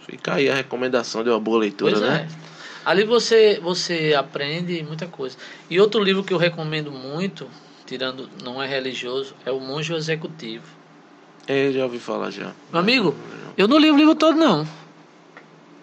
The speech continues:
Speaker 2: Metade eu precisei pra entender o que é ser um líder.
Speaker 1: Uhum.
Speaker 2: Ser um li-, lê O Monge Executivo, você vê. Você não precisa, o, o líder, ele não precisa mandar. Ele, ele fala muito,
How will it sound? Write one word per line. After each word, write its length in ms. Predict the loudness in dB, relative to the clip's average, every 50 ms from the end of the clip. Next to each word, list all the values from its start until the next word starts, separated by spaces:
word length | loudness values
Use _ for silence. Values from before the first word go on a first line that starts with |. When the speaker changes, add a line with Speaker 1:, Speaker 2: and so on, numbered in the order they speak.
| -20 -20 -8
Speaker 2:
Metade 480 | -2 2 2 2 4 6 6 6 6 4
eu 60 | 4
precisei 500 | 4 2 2 2 2 0 2 4 4 4
pra 180 | 4 4 2
entender 340 | 2 2 2 2 2 4 4
o 60 | 4
que 100 | 4 4
é 20 | 2
ser 160 | 2 2 2
um 140 | 2 2 2
líder. 340 | 0 -2 -2 -2 -4 -4 -6 -8 -18 -20 -20 -20 -20 -20 -20 -20 -20 -20 -20 -20 -20 -20 -20 -20 -20 -20 -20 -20 -20 -20 -20 -20 -20 -20 -20 -20 -20 -20 -18 -14 -12
Speaker 1:
Uhum. 460 | -10 -10 -10 -10 -12 -14 -14 -14 -16 -16 -20 -20 -16 -8
Speaker 2:
Ser 220 | -2 0 2 2 4
um 120 | 4 4
li-, 160 | 4 4 2 0 -4 -12 -16 -20 -18 -14
lê 360 | -12 -10 -6 0 4 6 6
O 80 | 6 6
Monge 260 | 4 4 4 4 2 2
Executivo, 560 | 0 0 -2 -4 -4 -6 -4 -4 -4 -4 -6
você 160 | -6 -4 -4
vê. 220 | -4 -6 -8 -12 -14 -18 -20 -20 -20 -20 -20 -20 -20 -20 -20 -20 -20 -20 -20 -20 -20 -20 -20 -20 -20 -20 -20 -20 -20 -20 -20 -12
Você 160 | -6 -2 0 0
não 120 | 2 2
precisa, 480 | 4 4 4 4 4 2 2 2 0 -2
o, 260 | -2 -2 0 2 2
o 80 | 4
líder, 280 | 6 6 6 6 4 4
ele 100 | 2 2
não 80 | 0 -2
precisa 420 | -2 -2 -2 -2 0 0 0 0
mandar. 320 | 0 -2 -2 -4 -6 -4 0
Ele, 220 | 0 0 2 2
ele 160 | 0 0 0
fala 240 | 0 0 0 0 0
muito, 220 | 0 -2 -4 -4